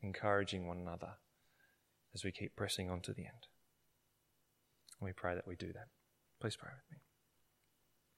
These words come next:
Heavenly Father, we thank you for your word to us tonight. We thank you that you are a Lord who is good, that you are a Lord who,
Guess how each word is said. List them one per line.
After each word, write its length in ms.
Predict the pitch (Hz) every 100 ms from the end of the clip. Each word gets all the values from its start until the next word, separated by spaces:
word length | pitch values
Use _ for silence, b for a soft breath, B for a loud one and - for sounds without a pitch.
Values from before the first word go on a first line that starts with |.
| -
Heavenly 220 | 104 95
Father, 260 | 92 98 95
we 80 | 95
thank 260 | 101 92
you 60 | 95
for 140 | -
your 140 | 92 92
word 220 | 92 92
to 100 | -
us 120 | 95
tonight. 340 | - 101 90 95 - B B B B B B B B B B 113
We 60 |
thank 260 | 104 113 110
you 60 | 101
that 160 | 101
you 180 | 101 101
are 280 | 104 95 98
a 60 |
Lord 400 | 95 98 98 98
who 160 | - 92
is 100 | 87
good, 360 | - 110 113 120 - _ _ _ _ _ _ _ _ -
that 100 | -
you 120 | 117 117
are 100 | 107
a 80 |
Lord 300 | 104 104 107
who, 380 | 104 104 104 104